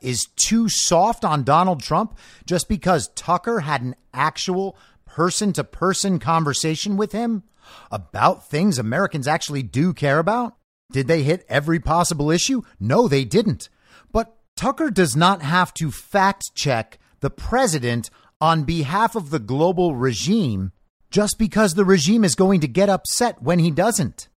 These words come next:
Ben Shapiro certainly has a large platform. Why can't he get an interview with Donald Trump? And hey, maybe he will before this election next year. But if he doesn't get one, why would that be?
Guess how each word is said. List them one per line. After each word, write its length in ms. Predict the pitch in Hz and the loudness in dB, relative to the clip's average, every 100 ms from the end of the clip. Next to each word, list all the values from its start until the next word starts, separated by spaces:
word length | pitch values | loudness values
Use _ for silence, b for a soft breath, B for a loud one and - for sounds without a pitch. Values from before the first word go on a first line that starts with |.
| _ _ _ | _ _ _
Ben 180 | - 175 | 0 2
Shapiro 500 | 180 151 135 208 285 | 2 -2 -2 0 0
certainly 540 | - - 135 151 151 135 | 0 0 0 0 0 0
has 260 | 139 131 | 0 0
a 60 | 117 | -2
large 500 | 101 110 110 87 - | 0 0 0 -2 -8
platform. 640 | - 101 131 - 220 233 b b | -6 -6 -4 -4 -2 -2 b b
Why 200 | 127 190 | 0 0
can't 320 | 214 208 220 - | 2 0 0 -2
he 180 | 233 226 | -4 -4
get 260 | 120 156 | -2 -2
an 100 | 170 | 0
interview 420 | 160 185 214 117 131 | 0 0 0 -2 -2
with 160 | 151 | 0
Donald 280 | 123 156 175 | 0 0 0
Trump? 240 | - 254 - | -2 -4 -4
And 120 | 151 | -2
hey, 220 | 170 262 - b b | 2 2 -2 b b
maybe 260 | 90 120 156 | -8 -6 -2
he 180 | 196 | -2
will 460 | 180 190 285 254 - _ _ | 0 2 2 0 -4 _ _
before 360 | 160 - 170 147 | -6 0 2 2
this 280 | 139 - - b - | 2 -2 -8 b -2
election 500 | 151 143 - 143 123 | 0 0 0 -2 0
next 300 | 117 - 113 | -2 -4 -6
year. 320 | 107 73 - _ _ | -6 -6 -14 _ _
But 140 | 190 | 2
if 100 | 196 | 2
he 100 | 202 | 0
doesn't 500 | 151 147 202 262 285 | 0 2 2 0 -4
get 240 | - 127 113 | 0 0 0
one, 300 | 127 196 214 b b _ | 2 2 0 b b _
why 340 | 92 160 269 | -4 0 2
would 360 | 285 143 196 127 - | 2 2 0 0 -4
that 360 | 143 165 160 - | -2 -2 -4 -6
be? 280 | 120 82 | -6 -6